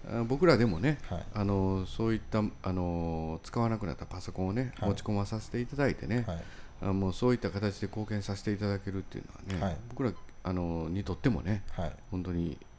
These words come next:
Speaker 1: いい取り組みなんじゃないかなと思って。
Speaker 2: うん。そうですね。
Speaker 1: もううちの、あの、会社のね、スタッフの人もね、
Speaker 2: はい。
Speaker 1: 「わあ、え、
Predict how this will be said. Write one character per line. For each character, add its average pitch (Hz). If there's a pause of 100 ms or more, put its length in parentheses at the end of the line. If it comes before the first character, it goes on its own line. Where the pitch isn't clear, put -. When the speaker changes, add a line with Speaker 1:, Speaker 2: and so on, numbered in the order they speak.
(140)
Speaker 1:
い 107
い 107
取 90
り -
組 85
み 80
な 76
ん 71
じ 76
ゃ 78
な 76
い -
か 73
な 95
と 76
思 -
っ -
て。 -
Speaker 2:
う -
ん。 -
そ 107
う 87
で 78
す -
ね。 104
Speaker 1:
も 131
う 143
う 151
ち 156
の、 147 (140)
あ 104
の、 92
会 98
社 98
の 101
ね、 131
ス -
タ 127
ッ 113
フ -
の 82
人 -
も 78
ね、 87
Speaker 2:
は 90
い。 85 (400)
Speaker 1:
「わ -
あ、 85
え、 87